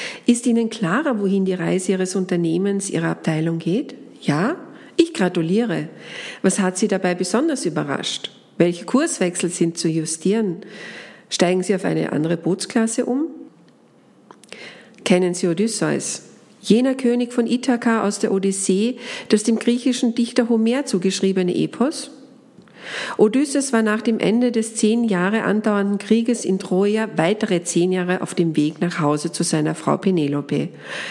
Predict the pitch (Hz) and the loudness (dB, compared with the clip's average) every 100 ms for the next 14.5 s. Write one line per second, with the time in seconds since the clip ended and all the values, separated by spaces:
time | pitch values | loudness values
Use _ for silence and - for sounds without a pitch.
0 | - - 190 - 220 214 214 220 233 220 | 0 2 4 4 4 4 2 2 2 4
1 | 214 214 208 - 196 - 156 151 156 160 | 2 2 0 0 0 2 0 2 -2 -2
2 | 156 147 139 143 - - - _ _ _ | 0 0 0 -2 -6 -10 -20 _ _ _
3 | _ _ - 240 262 285 254 190 247 262 | _ _ 4 6 6 2 2 2 2 0
4 | 202 - 180 175 - 202 233 277 - 208 | -2 0 0 0 2 4 4 2 2 4
5 | 226 220 233 233 - 214 277 247 254 269 | 2 2 2 0 2 2 4 2 2 0
6 | 269 269 247 247 247 233 208 202 196 202 | 0 2 4 4 2 2 2 2 4 2
7 | 226 254 - 190 - - 208 226 226 202 | 2 0 0 -2 0 2 4 2 2 0
8 | 196 - 165 180 226 202 196 196 190 208 | 2 2 0 2 2 2 2 2 2 2
9 | 277 - 247 240 247 - 196 214 - 165 | 2 2 0 0 0 2 2 2 0 0
10 | 156 151 147 202 - - _ _ _ - | 0 0 -2 -4 -10 -20 _ _ _ -20
11 | - - - 269 233 240 247 240 233 247 | -20 -12 -2 0 0 0 -2 0 0 0
12 | - 214 262 262 233 226 233 254 311 - | 2 2 2 0 0 0 0 2 2 0
13 | 202 190 185 208 277 - 254 220 233 233 | 0 2 2 2 0 0 0 2 2 0
14 | 220 226 - 233 | 0 -2 0 0